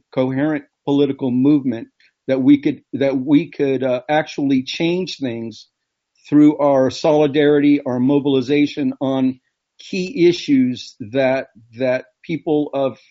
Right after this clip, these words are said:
uh, you know, of the working class would, would generally agree upon.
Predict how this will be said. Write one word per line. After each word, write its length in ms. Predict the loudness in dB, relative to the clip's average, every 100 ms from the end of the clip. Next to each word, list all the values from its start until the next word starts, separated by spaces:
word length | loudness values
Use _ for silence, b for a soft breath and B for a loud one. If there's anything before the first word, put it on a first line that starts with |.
| _ _ _ _ _
uh, 360 | -4 -2 -2 -4 -6
you 160 | -2 0
know, 220 | 0 -4 -6
of 260 | -2 -2 -4 _
the 140 | -4 0
working 420 | 2 2 4 2
class 460 | 0 -2 -2 -4 -10 -10
would, 420 | -2 0 -2 -8 _
would 180 | -4 -4
generally 480 | 0 2 4 4 2
agree 320 | 0 0 0
upon. 460 | 0 -6 -12 -14